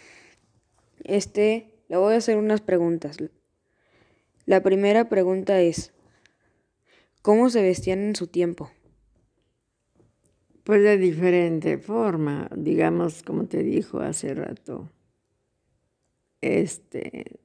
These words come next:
Speaker 2: Sara, los niños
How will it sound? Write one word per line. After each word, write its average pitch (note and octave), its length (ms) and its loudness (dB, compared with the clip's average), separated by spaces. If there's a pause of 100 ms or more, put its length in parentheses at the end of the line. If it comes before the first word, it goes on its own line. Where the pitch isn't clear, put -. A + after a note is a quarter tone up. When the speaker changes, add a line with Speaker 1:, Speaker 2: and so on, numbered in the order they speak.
Speaker 2:
Sara, F#3 480 -6 (1160)
los F3 280 4
niños F3+ 600 -2